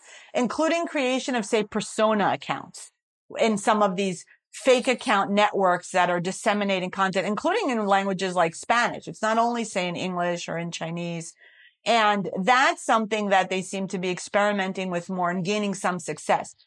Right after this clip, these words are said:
So you had a number of countries in Latin America, you had actual real influencers from those countries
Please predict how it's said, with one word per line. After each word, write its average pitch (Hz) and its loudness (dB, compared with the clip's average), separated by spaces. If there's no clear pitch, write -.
So - -4
you 262 6
had 254 4
a 247 0
number 320 6
of 285 4
countries 240 0
in 208 0
Latin 202 2
America, 233 2
you 190 0
had 202 4
actual 233 2
real 269 6
influencers 220 0
from 220 2
those 196 2
countries 220 -2